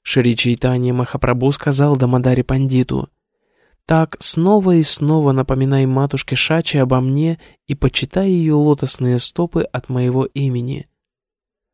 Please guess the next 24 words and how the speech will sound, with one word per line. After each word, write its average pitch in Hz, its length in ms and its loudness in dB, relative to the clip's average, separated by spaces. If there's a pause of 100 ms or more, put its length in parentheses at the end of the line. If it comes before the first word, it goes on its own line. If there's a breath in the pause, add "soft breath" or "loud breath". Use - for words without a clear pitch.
(240)
Сказав 135 640 -2
это, 151 280 -4
Шри 127 280 -2
Чайтанья 131 560 0
Махапрабху 131 640 -2
велел 170 320 2
принести 160 560 -2
различные 143 720 0
виды 131 240 2
прасада 147 520 0
Господа 131 460 -2
Джаганатхи. 143 840 -2 (720)
Потом 196 360 -2
Господь 151 460 0
дал 156 200 2
ему 143 280 0
отдельно 147 640 0
упакованный 131 600 -2
прасад 127 440 -4
для 127 140 0
вайшнавов 170 680 0
и - 120 -10
своей 127 460 0
матери. 135 600 -2